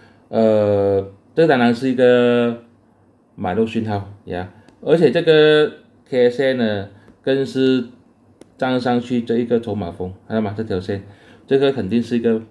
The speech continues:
买入讯号来的呀。呃，止损呢就要放在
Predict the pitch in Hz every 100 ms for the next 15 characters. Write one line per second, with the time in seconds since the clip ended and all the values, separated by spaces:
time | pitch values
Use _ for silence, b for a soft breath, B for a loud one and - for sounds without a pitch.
0 | - 85 101 104 104 98 87 92 - _
1 | - 98 95 98 B B B B 107 107
2 | 107 107 104 120 147 117 104 110 110 110
3 | 120 117 117 113 113 113 113